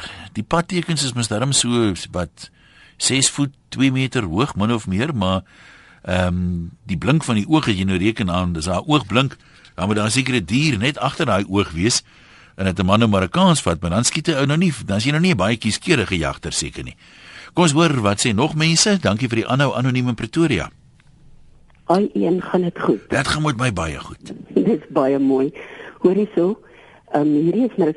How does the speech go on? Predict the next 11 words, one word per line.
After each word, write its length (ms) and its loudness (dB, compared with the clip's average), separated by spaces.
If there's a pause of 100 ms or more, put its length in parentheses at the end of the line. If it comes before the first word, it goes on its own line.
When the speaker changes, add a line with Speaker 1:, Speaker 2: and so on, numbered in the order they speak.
(100)
Speaker 2:
sameloop 460 2
van 160 -2
dinge. 240 2
Dit 180 0
is 60 -20
nie 100 2
noodwendig 460 0
kriminele 720 0
nie, 500 0 (340)
stout, 380 2 (300)
ja, 380 0